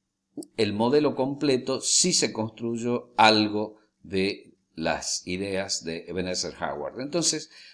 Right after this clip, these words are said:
vamos a ver el modelo de Letchworth, que está cincuenta y tres kilómetros al norte de Londres.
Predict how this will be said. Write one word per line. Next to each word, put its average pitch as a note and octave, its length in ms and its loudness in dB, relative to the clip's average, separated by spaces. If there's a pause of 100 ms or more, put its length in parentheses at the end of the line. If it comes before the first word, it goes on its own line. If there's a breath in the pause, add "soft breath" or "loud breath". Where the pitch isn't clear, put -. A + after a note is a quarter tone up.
vamos F3+ 340 4
a D3+ 40 6
ver D3+ 220 4
el A2 160 2
modelo B2 460 2
de G2+ 80 -2
Letchworth, C#3+ 560 -2 (240)
que F#2+ 100 -4
está A#2 500 0 (300 loud breath)
cincuenta B2 560 2
y B2+ 80 -2
tres C#3+ 220 -4
kilómetros B2+ 800 -4
al E2+ 300 0
norte B2+ 680 -2
de F2+ 420 -6
Londres. C#2 880 -12